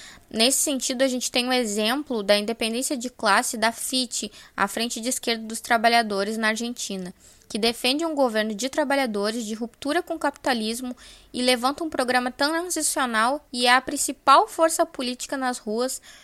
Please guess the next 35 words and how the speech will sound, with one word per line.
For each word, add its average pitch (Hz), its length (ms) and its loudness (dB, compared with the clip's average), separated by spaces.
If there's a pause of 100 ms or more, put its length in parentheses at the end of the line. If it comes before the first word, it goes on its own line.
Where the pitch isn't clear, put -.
(140)
para 262 180 6
enfrentar 285 500 2
o 247 60 6
acordo 226 460 2
do 208 80 -4
governo 190 380 -4
Fernandes 226 580 -4
com - 120 -10
o 233 40 0
F 233 240 -2
M 220 280 -8
I. - 100 -20 (720)
É 302 200 10
possível 262 500 -4
utilizar 240 480 0
esse 233 180 -4
exemplo 220 320 -4
aqui 175 360 -8 (360)
e 214 80 -4
debater 262 680 4
sobre 220 260 -2
estratégias 220 720 0
como 196 300 -4
esta 214 420 -2 (580)
e 233 160 0
junto 294 380 -2
com - 80 -4
a 285 80 2
experiência 254 640 -2
em 277 60 -4
comum 277 500 -2
na 285 160 0
luta 247 300 -4
de 220 100 -6
classes 220 640 -2